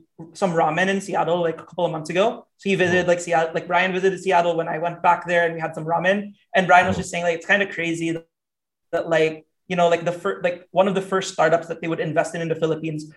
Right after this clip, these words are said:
Speaker 1: also comes from, like, people that graduated from the same school as them, who went through very similar experiences from them. And, you know, kind of, it's just kind of funny that a lot of the Ekaterina, like, journey has been about fate and about, like, you know, meeting people who also went through the same things as you.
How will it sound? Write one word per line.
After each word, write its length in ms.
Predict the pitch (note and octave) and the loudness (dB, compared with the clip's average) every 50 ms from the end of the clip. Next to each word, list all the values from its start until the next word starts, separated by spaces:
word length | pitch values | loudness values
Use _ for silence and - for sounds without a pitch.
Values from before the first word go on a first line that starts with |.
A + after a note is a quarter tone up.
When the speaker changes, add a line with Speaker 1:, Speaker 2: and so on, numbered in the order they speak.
| _ _ _ _ | _ _ _ _
Speaker 1:
also 240 | F3+ F3+ F3+ F3+ F#3+ | 6 6 6 4 0
comes 260 | F3+ - E3+ D#3+ D#3 | 0 0 -2 -2 -2
from, 140 | - F3 E3 | -6 -6 -4
like, 200 | D#3+ E3 - - | -4 -4 -6 -8
people 240 | - E3+ D3+ E3+ E3+ | -12 -8 -6 -2 -2
that 160 | D#3+ - - | -2 -2 0
graduated 560 | C3 D#3+ D#3 D3+ D#3+ D#3+ D#3 D#3+ D#3 D#3 D3+ | 2 2 2 2 2 0 -2 -2 -2 -2 -6
from 100 | D#3 D#3+ | -6 -8
the 80 | D#3 D#3+ | -8 -6
same 160 | D#3+ E3 D#3 D3+ | -6 -6 -8 -8
school 280 | D3+ - F#3+ G3 F#3 | -8 2 4 4 4
as 160 | F3 F3 - | 4 2 0
them, 300 | - D#3+ D#3 D3+ D3+ - - _ | -2 -2 -2 -2 -6 -12 -18 _
who 80 | _ F#3+ | _ 0
went 200 | E3 E3+ E3+ E3+ | 0 0 0 0
through 140 | - F3 D#3+ | -4 -4 2
very 180 | E3 E3 E3 D#3+ | 4 4 4 2
similar 280 | D#3+ F3 D#3+ D#3+ D#3+ | -2 -4 0 0 0
experiences 540 | D#3+ D#3+ - - - D#3+ E3 D#3+ D#3 E3 D#3 | 0 0 -4 -10 -8 -6 -6 -6 -6 -8 -10
from 160 | - D#3+ D3+ | -8 -8 -4
them. 160 | D3+ D#3+ D#3 E3 | -4 -4 -2 -2
And, 320 | E3+ E3 E3 D3+ D#3 - _ _ _ | -4 -4 -4 -6 -10 -16 _ _ _
you 60 | F#3+ | 2
know, 100 | F#3+ G3 | 2 2
kind 200 | G3 G3 G#3 A3+ | 4 2 2 2
of, 60 | A3 G#3 | 2 2
it's 220 | G#3+ A3 G#3+ - | 0 0 0 0
just 160 | A#3 A#3 - | -2 -2 0
kind 180 | - A3+ A#3+ B3+ | 0 0 2 2
of 100 | - - | 0 0
funny 200 | - E3+ E3 F3 | 0 -2 0 2
that 140 | E3 F3 F3 | 0 2 2
a 40 | |
lot 180 | E3+ E3 E3 E3 | 4 2 2 0
of 80 | E3 D#3 | 0 -2
the 80 | E3+ - | -4 -4
Ekaterina, 720 | - - E3 E3 D#3+ D#3 D#3 D3+ D#3 D3+ E3 E3 D#3+ - - _ _ _ _ _ _ _ | -4 -4 -4 -4 -2 -2 -4 -4 -2 -2 -2 -4 -4 -6 -12 _ _ _ _ _ _ _
like, 300 | E3 D#3 D#3 D#3 D3+ C#3+ | 0 0 0 -4 -8 -6
journey 560 | C3 E3 D#3+ D3+ D#3+ F#3 G3+ G#3+ G#3 - _ - | -4 -4 -2 -2 -2 -2 -4 -4 -6 -14 _ -4
has 120 | F3+ D#3+ | -4 -2
been 120 | D3 F3+ F3 | 0 0 2
about 300 | D#3 F3 E3+ - - - | 4 4 4 2 0 -4
fate 220 | D#3+ D#3+ D#3+ D#3+ - | -4 -2 -2 -2 -4
and 80 | E3+ D#3 | -4 -2
about, 260 | D3+ - D#3+ D#3+ E3 | 2 2 0 2 0
like, 220 | D#3+ D#3 D#3 D#3 - _ _ _ _ | -4 -4 -6 -8 -14 _ _ _ _
you 80 | D#3+ D#3+ | -4 -2
know, 80 | D#3+ | -2
meeting 340 | D#3 E3 E3+ E3 F3+ E3+ - | -2 -2 -4 -4 -6 -8 -6
people 240 | - E3 E3 F3 E3 | -8 -10 -8 -8 -8
who 240 | - E3 D#3 - - | -8 -8 -10 -10 -4
also 260 | - - F3 F3 - D#3+ | 0 0 0 2 0 -2
went 160 | D#3 D3+ D#3 | -2 -4 -4
through 100 | D#3+ D3+ | -6 -8
the 60 | D3+ | -8
same 160 | D3+ - - | -8 -10 -10
things 160 | - - - - | -10 -14 -16 -16
as 80 | - | -16
you. 180 | - - - - | -16 -16 -16 -16